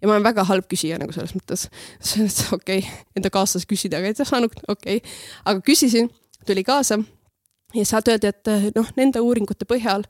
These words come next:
eh, ei leitud midagi. Ma ütlesin, okei, väga hea, okei, siis kõik on korras, on ju. Ta ütles, et ei, eh, me peame lõikama sul, eh, lümfisõlme välja. Ma ütlesin,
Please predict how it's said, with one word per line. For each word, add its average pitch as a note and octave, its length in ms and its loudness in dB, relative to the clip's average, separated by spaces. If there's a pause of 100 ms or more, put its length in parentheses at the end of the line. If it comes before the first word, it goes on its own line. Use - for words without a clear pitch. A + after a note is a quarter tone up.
(340)
eh, A3 320 2
ei A#3 140 2
leitud A3 260 0
midagi. F3+ 320 -6
Ma - 560 -14
ütlesin, B3 160 2
okei, G#3 160 -2 (220)
väga G3+ 240 2
hea, F#3 80 0 (100)
okei, C4 220 0
siis - 240 -2
kõik F#4+ 160 2
on F#4 100 2
korras, D4 240 0
on F3 160 -2
ju. F#3+ 60 -6
Ta - 400 -4
ütles, - 20 0
et - 160 -6
ei, C4+ 160 2 (480)
eh, A#3+ 320 4 (800)
me C4+ 100 4
peame D4+ 240 6
lõikama A#3+ 300 2
sul, G#3+ 340 4
eh, G#3 240 4
lümfisõlme A3 560 2
välja. G3+ 320 -6
Ma - 800 -14
ütlesin, - 260 -6